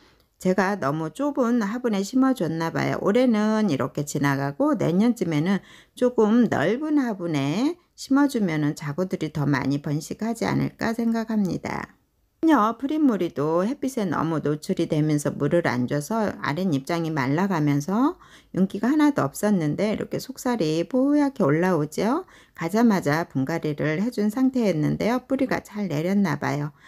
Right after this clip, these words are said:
아랫 입장은 아직도 윤기는 없는데 걱정할 필요는 없는 것 같아요. 이 러우도 네소라트에서 꼬지로 되어 있는 걸 이렇게 성장을 했는데요. 어,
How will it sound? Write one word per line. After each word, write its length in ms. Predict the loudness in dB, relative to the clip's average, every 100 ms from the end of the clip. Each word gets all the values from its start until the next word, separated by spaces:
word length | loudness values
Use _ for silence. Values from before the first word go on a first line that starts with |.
| -20 -6
아랫 360 | -2 2 2
입장은 640 | 0 -2 0 0 2 0
아직도 420 | 0 -2 -4 -2 2
윤기는 800 | 2 2 0 0 0 0 2 2
없는데 580 | 2 2 2 0 0 0 -4 -20 _
걱정할 500 | -8 -2 0 0 0
필요는 300 | 2 4 6
없는 320 | 4 4 2
것 100 | 2
같아요. 720 | -2 -4 -6 -4 -2 -2 -4 _ _ _ _ _ _ _ _ _ _ _ _ _ _
이 180 | 2 2
러우도 920 | 4 2 0 0 0 2 2 0 -2 -6
네소라트에서 960 | -2 0 0 0 -2 0 -2 -2 -4
꼬지로 400 | 0 0 2 0
되어 260 | 2 2 2
있는 220 | 0 2
걸 140 | 2
이렇게 200 | 0 -2
성장을 480 | 2 4 4 4 2
했는데요. 640 | 4 4 4 2 0 -2 -4 -12 -20 _
어, 60 | _